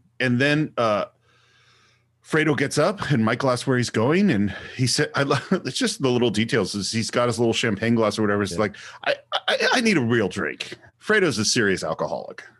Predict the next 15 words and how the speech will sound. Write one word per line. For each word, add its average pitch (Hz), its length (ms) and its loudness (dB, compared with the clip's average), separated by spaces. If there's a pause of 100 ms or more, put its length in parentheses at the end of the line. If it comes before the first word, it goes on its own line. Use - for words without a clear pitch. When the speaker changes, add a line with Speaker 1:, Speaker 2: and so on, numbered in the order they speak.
(140)
Speaker 2:
Yes. 180 460 0
And 135 100 2
it 143 40 2
doesn't 170 220 2
even 160 140 0
occur 131 280 0
to 104 100 -8
him 101 140 -2
that 92 80 -4
he's 90 100 -4
given 90 220 -4
himself 85 360 -4
away. 78 360 -4
That's 123 220 2
also 85 440 0